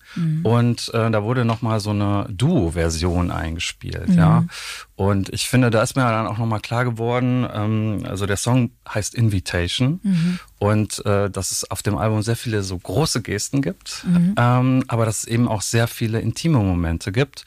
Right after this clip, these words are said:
Speaker 2: Und in dem Sp-, Stück speziell geht es ums Weinen.
Speaker 1: Mhm.
Speaker 2: Ähm, was bedeutet dieser Song für dich?
Speaker 1: Oh, der, ähm,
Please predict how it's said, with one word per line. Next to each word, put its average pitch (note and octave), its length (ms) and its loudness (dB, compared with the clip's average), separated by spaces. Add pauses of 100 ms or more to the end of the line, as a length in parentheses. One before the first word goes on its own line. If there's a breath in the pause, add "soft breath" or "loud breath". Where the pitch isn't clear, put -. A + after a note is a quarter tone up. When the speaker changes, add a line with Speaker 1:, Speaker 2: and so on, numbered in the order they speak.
(400 loud breath)
Speaker 2:
Und G2+ 140 2
in G#2+ 100 4
dem A#2 240 4
Sp-, - 300 -12
Stück - 260 -2
speziell B2 380 -2
geht B2 160 -2
es - 100 -6
ums G2 240 -4
Weinen. F2 600 -2
Speaker 1:
Mhm. F#3+ 360 6 (400 loud breath)
Speaker 2:
Ähm, G#2 220 2
was B2 140 0
bedeutet C3+ 440 0
dieser F#2 200 -4
Song B2 280 -2
für - 160 -10
dich? - 420 -10 (2000 loud breath)
Speaker 1:
Oh, G#3+ 100 0
der, F#3 440 2
ähm, F3+ 420 4